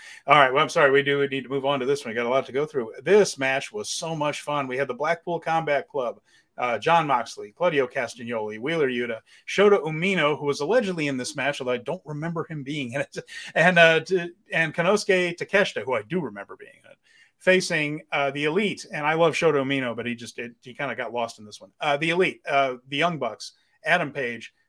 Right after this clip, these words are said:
Tomohiro Ishii, and Eddie Kingston. This, that team feels a little bit like a battle bowl, but the story here was Eddie Kingston doesn't like anybody,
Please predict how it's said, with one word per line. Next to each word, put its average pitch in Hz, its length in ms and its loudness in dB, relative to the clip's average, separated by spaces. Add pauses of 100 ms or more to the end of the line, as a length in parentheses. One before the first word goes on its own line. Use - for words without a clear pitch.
Tomohiro 175 480 0
Ishii, 165 640 -10 (220)
and 139 280 -4
Eddie 151 360 -2
Kingston. 135 540 -8
This, 131 200 -10
that 170 340 0
team 175 260 -4
feels 165 280 -2
a 139 40 -4
little 165 160 -2
bit 160 140 0
like 139 140 0
a 127 40 -8
battle 143 300 0
bowl, 113 260 -6
but 120 140 -16
the 117 80 -16
story 196 440 -2
here 135 320 -2
was 117 600 -6 (300)
Eddie 220 200 0
Kingston 147 600 -6
doesn't 139 280 -2
like 135 220 0
anybody, 107 480 -8